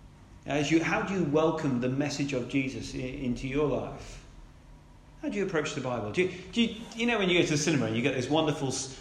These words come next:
kind of stands of pick and mix sweets? You know those ones? Some of you, uh, quite enjoy those things. And, uh, and, and there they are. There are lots of different kind of sweets available. Do you approach the Bible like you do that?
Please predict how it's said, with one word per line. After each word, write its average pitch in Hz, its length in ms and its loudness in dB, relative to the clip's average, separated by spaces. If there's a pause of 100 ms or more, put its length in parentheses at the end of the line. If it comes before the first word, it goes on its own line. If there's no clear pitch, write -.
(120)
kind 143 140 4
of 135 60 2
stands 135 480 0
of 110 120 -2
pick 151 200 -2
and 127 100 0
mix 131 220 -2
sweets? - 600 -4
You 151 80 -2
know 143 120 4
those 135 120 0
ones? 147 260 0 (360)
Some 185 160 -2
of 113 100 0
you, 95 180 -2
uh, 95 60 -4 (640)
quite 98 180 -4
enjoy 92 180 -6
those 95 280 -8
things. 107 240 -6
And, 113 160 -4
uh, 110 160 -2 (400)
and, 147 160 4
and 170 220 0
there 220 120 4
they 160 120 4
are. 113 100 2
There 156 120 -2
are 185 40 0
lots 214 280 2
of 147 160 -6
different 190 360 2
kind 156 260 2
of 135 60 0
sweets 147 420 0
available. 143 440 2
Do 190 100 0
you 381 100 4
approach - 260 -2
the 165 80 -2
Bible 143 240 2
like 127 120 0
you 123 80 -4
do 120 160 -2
that? 120 420 -4